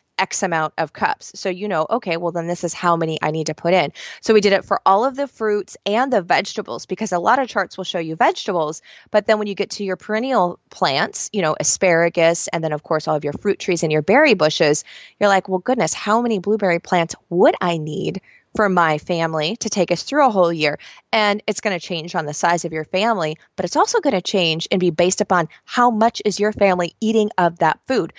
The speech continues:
So it's never gonna be the same. And we can have two families of four that live n-, next door to each other and have the same growing season, but how much I need for a year and how much they need for a year of each food,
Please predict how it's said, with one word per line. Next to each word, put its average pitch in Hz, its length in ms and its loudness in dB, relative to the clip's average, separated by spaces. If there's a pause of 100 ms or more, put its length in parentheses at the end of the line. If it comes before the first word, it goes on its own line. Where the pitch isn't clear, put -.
(160)
So 294 160 2
it's - 120 0
never 294 260 4
gonna 277 200 2
be 220 180 0
the 180 120 2
same. 226 340 2
And 202 100 0
we 240 100 0
can 262 100 0
have 165 120 2
two 240 200 -4
families 190 360 0
of 160 140 -4
four 240 300 2
that - 140 -4
live 175 180 0
n-, - 160 -6
next - 240 -4
door 185 120 -2
to 240 80 -2
each 220 140 0
other 160 120 0
and 156 100 -4
have 151 140 -2
the 151 60 -4
same 156 260 -2
growing 220 360 0
season, 156 480 -2 (400)
but 208 220 2 (300)
how 233 140 0
much 190 240 -2
I 202 140 -2
need 208 180 -8
for 185 140 -6
a 170 40 -4
year 165 140 -6
and 160 100 -6
how 170 100 -4
much 143 180 -8
they 185 100 -2
need 214 180 -2
for 175 120 -4
a 160 60 0
year 151 180 2
of 147 100 -4
each - 240 -4
food, 180 260 0